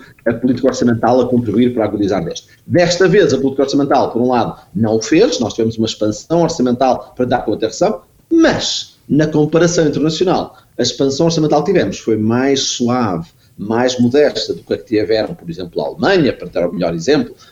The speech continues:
mas mesmo, sei lá, a Dinamarca, outros países, novamente porque, fruto de pecados antigos, se quiserem, eh, temos menos espaço orçamental para o fazer. E, portanto, aí está um segundo ponto em comum,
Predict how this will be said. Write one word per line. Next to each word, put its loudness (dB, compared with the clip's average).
mas 0
mesmo, 2
sei -2
lá, 2
a -2
Dinamarca, 0
outros -2
países, -2
novamente 2
porque, -4
fruto 0
de -4
pecados -2
antigos, 0
se -10
quiserem, 2
eh, 2
temos 0
menos 2
espaço -4
orçamental -2
para -2
o 0
fazer. -2
E, -2
portanto, -4
aí 2
está -2
um 2
segundo 0
ponto -4
em -2
comum, -2